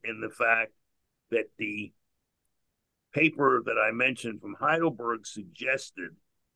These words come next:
that when one had increases in troponin T that persisted, that the prognosis was related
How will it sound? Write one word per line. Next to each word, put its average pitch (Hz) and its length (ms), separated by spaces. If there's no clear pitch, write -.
that 107 180
when 107 340
one 143 180
had 127 380
increases 139 760
in 110 120
troponin 120 640
T 120 260
that 98 180
persisted, - 600
that 117 180
the 113 60
prognosis 117 920
was 104 200
related 107 600